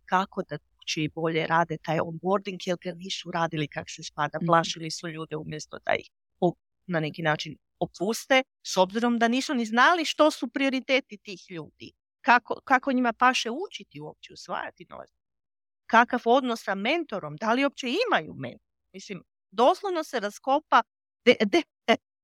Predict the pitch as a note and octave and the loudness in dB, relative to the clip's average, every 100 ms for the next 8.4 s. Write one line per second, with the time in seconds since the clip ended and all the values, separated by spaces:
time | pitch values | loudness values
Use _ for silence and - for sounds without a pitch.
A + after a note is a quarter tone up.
0 | _ - F#3 F3+ - A#3+ C#4+ D4 B3+ C#4 | _ -6 -6 -6 -4 4 6 8 6 4
1 | - C4 G#3 _ - G#3 A3+ D#4 F4+ C4 | 2 2 2 _ -8 -4 -2 -2 0 -2
2 | G#3+ F#3+ - F#3+ - G3+ F3+ A3+ D4+ D#4+ | -4 -8 -10 -12 -10 -14 -12 -14 -8 -6
3 | D4+ - G3 G#3+ C4+ - C4 B3 - A3+ | -6 -8 -2 0 0 -4 -16 -16 -12 -10
4 | A3 G#3+ G#3 A#3 D4+ E4+ D#4+ _ _ _ | -10 -10 -4 0 2 0 -4 _ _ _
5 | _ - A#3+ A3 A3+ A#3 C#4 D4+ C#4 A#3+ | _ -2 -2 -2 -4 -4 -4 -6 -8 -2
6 | C#4+ C4+ B3+ D4 C#4 - G#3 C4 E4 C4 | -2 0 0 0 -4 -10 -6 -4 -4 -4
7 | F#3 - _ - - C#4+ D4+ C#4+ C#4+ _ | -6 -10 _ -20 -14 -12 -8 -8 -10 _
8 | _ B3 A#3+ | _ -6 -4